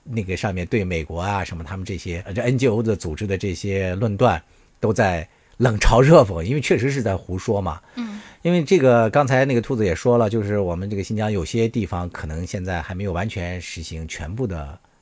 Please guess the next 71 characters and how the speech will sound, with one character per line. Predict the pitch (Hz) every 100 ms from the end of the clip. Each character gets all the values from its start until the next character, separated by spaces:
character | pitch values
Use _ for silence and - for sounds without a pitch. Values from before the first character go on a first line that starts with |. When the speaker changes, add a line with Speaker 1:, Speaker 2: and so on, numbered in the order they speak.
| -
Speaker 1:
呃， | 76 76 73
机 | 107
械 | 113 107
化， | 101 76 - - - - -
有 | 92
些 | 87 131 139
那 | 135
个 | 110 90
工 | 82 113
作 | 113 113
呢 | 92 87 85 - _ _
是 | - - 117
需 | - 131
要 | 131 107 82 78
这 | 90
个 | 85 78 73
大 | - 101
量 | 104
的 | 98
用 | 117
工 | 107 135
的。 | 135 80 -
你 | -
比 | 98
如 | 90
说 | 107
像 | 104 101
新 | 90 110
疆 | 107
这 | 107
个 | 82
棉 | 82 95
花 | 101 110
的 |
采 | 92 87
摘， | 78 101 107 - - -
其 | -
实 | 113
棉 | 123 95 113
花 | 117
这 | 101
个 |
采 | 95 82
摘 | 78 90 92
很 | -
多 | 85 101
地 | 113
方 | 76
早 | 76 - 85
都 | 139
已 |
经 | 92 90
实 | -
现 | 85 85
了 | 78
机 | - 131
械 | 95
化 | - 80
运 | 80 85
作 | 82
了， | - - - - -
但 | - 143
是 | 131
它 | 147
采 | 113
摘 | 87 113
完 | 95 98
了 |
之 | 110 123
后 | 131 110
呢， | 90 90